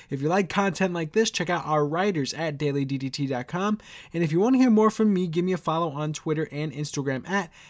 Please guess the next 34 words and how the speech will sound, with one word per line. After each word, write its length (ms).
Jaden 300
Becker 320
T 340
V. 300
Last 440
night 200
was 520
A 60
E 200
W 320
Dynamite 520
and 280
W 240
W 320
E 160
N 160
X 220
T. 320
But 100
before 320
we 100
get 160
into 180
that, 200
let's 180
check 260
out 180
our 300
news. 480
WrestleMania 680
tickets 300
finally 960
on 340
sale 640